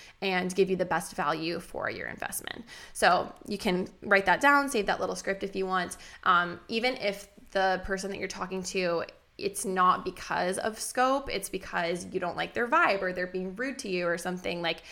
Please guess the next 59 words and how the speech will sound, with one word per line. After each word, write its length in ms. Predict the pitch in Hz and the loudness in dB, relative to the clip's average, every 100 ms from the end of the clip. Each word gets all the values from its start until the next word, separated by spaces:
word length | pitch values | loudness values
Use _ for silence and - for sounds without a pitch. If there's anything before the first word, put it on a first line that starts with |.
| - - | -18 -8
you 100 | 202 | 0
can 140 | 214 | 0
say, 160 | 202 185 | 2 0
"Hey, 160 | 202 | 0
you 100 | 214 | 0
know 140 | 208 190 | 2 2
what? 280 | 190 196 202 | 4 4 6
I 80 | 208 | 4
don't 120 | 233 | 4
think 200 | 254 220 | 2 0
my 160 | 185 180 | 0 0
studio 520 | 185 185 175 185 185 | -2 -2 2 4 4
is 120 | 185 | 2
gonna 100 | 185 | -2
be 80 | 175 | -4
the 100 | 165 | -2
best 300 | 165 165 - | -2 -4 -2
fit 220 | 175 - | -2 -2
for 80 | 180 | -8
your 400 | 165 165 160 160 | -6 -2 0 0
project." 500 | - - 180 254 254 | 2 2 6 6 6
You 60 | |
don't 80 | 208 | 0
need 140 | 208 214 | 0 0
to 40 | |
tell 240 | 220 202 | 0 0
them 140 | 180 214 | 0 0
<laughs> 20 | |
why. 440 | 214 196 175 254 - - - - | 0 2 4 2 -2 -10 -10 6
Um, 320 | 208 196 180 | 8 10 6
or 240 | 190 196 214 | 4 6 6
you 140 | 220 | 4
can 180 | 214 214 | 0 0
just 560 | 196 185 180 - - - | 2 2 0 -4 -8 -4
not 340 | 190 180 175 | 0 2 2
tell 160 | - 240 | 4 4
them 160 | 269 285 | 4 2
on 80 | |
the 60 | 285 | 0
call 320 | 285 285 277 | 4 6 6
and 120 | 277 | 4
then 140 | 202 190 | 0 -2
just 240 | 185 - | -4 -6
say 260 | - 196 175 | -4 0 2
that 220 | 170 - | 2 2
in 160 | 180 175 | -2 -4
an 100 | - | -4
email, 480 | 170 165 160 165 - | -4 0 0 -2 -2
um, 220 | 175 160 | 2 2
if 160 | - 185 | 0 -2
that 180 | 180 - | -2 -2
feels 180 | - - | -4 -4
a 40 | |
little 140 | - | -4
bit 80 | - | -6
more 100 | 65 | -8
comfortable 380 | - - - - | -8 -10 -10 -12
for 140 | - | -10
you. 120 | - | -10